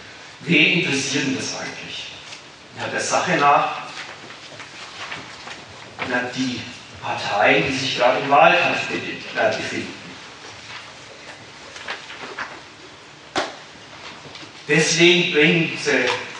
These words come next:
bringt Ihnen die von der Leyen eine Meldung in Umlauf, in der sie sich für ihre Sozialpolitik lobt. Das kommt gut an. Der Leser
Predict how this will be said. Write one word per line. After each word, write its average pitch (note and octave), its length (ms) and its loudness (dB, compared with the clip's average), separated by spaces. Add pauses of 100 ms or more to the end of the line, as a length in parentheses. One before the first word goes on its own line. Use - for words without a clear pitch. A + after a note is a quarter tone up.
bringt D3 300 2
Ihnen C3 160 0
die - 80 2
von E3 260 4
der G#3 120 8
Leyen E3+ 420 8
eine C3+ 80 2
Meldung F#3+ 440 6
in E3+ 140 2
Umlauf, D3+ 720 6 (420)
in C3+ 180 4
der C3+ 160 8
sie - 160 2
sich - 560 4
für C3+ 120 2
ihre E3 420 6
Sozialpolitik C3 1120 4
lobt. A2 380 0 (680)
Das - 300 -2
kommt B2+ 260 0
gut C3+ 240 0
an. A#2+ 200 0 (3000)
Der C#3+ 140 4
Leser - 520 4